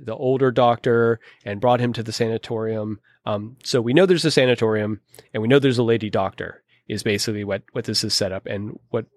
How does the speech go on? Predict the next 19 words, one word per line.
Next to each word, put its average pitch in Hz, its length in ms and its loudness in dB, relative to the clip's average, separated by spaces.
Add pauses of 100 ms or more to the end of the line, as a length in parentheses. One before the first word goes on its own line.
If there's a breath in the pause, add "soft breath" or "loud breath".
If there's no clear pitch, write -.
(140)
it 113 140 -10
leads 165 220 2
us 123 100 2
to 113 340 2 (360 loud breath)
is, 123 420 4 (280)
um, 113 360 0
this 131 180 4
sanatorium, 117 760 2
which 123 220 -2
is 110 360 -4
a, 104 300 -6 (720 soft breath)
<sighs> - 400 -10
we 113 80 -2
always 110 180 -2
do 104 140 -4
this 104 160 -2
on 107 100 -2
the 107 60 -4
show. 95 320 -2